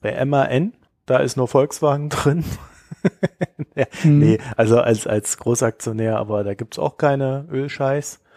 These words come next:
Speaker 1: So, und dann wird's interessant. V W,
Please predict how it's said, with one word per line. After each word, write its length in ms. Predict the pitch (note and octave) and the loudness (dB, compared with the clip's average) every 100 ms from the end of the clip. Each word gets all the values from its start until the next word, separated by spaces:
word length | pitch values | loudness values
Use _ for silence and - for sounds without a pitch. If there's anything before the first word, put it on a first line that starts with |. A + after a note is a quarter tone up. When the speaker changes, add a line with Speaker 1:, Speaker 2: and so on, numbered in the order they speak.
| _ _ | _ _
Speaker 1:
So, 180 | - C#3 | 2 2
und 80 | G#2 | 2
dann 120 | A2 | -2
wird's 160 | D3 - | -4 -8
interessant. 640 | E3 D#3 - E3 G#2+ - _ | -12 -6 0 0 0 -10 _
V 500 | - C3+ D3+ D#3 C#3 | -2 2 2 2 0
W, 560 | D#3 A#3 F#3 A#2+ G2 | 0 2 2 2 2